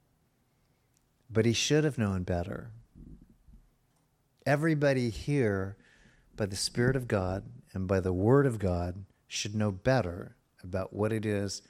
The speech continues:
we do during times in which we can say it's bitter. What's coming next? What possibly could be the plague that happens next to us? Where's the next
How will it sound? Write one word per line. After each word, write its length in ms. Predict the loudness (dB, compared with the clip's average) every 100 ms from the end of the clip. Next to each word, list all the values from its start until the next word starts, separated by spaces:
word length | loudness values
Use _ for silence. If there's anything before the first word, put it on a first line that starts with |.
| _ _
we 200 | -4 -2
do 540 | -2 2 4 4 2 -2
during 380 | -4 -2 -4
times 720 | -6 -8 -4 0 0 -2 -8 -12 -16 -20 -20 _
in 140 | -6 -4
which 260 | -4 -2
we 120 | -4
can 180 | -2 -4
say 180 | -4 -6
it's 180 | -6 -10
bitter. 880 | -8 0 2 2 0 -4 -8 -16 -20 _ _ _ _ _ _ _ _ _ _ _ _ _ _ _ -2
What's 280 | 0 0
coming 540 | -2 -2 0 0 -2 0
next? 680 | 2 2 -2 -8 -8 -10 -18 _
What 380 | 0 0 -2 _
possibly 760 | -6 0 0 0 -4 -2 -4
could 200 | -4 -6
be 120 | -4
the 120 | -4 -6
plague 420 | -2 -2 0 -6 _ -20 _ _
that 120 | -6
happens 500 | -2 -2 -2 -4 -2
next 500 | -2 -2 -2 -6 -8
to 160 | -8 -8
us? 440 | -10 -12 -12 -14 _
Where's 460 | -2 4 6 4 2
the 100 | -2
next 540 | 0 0 -2 -6 -6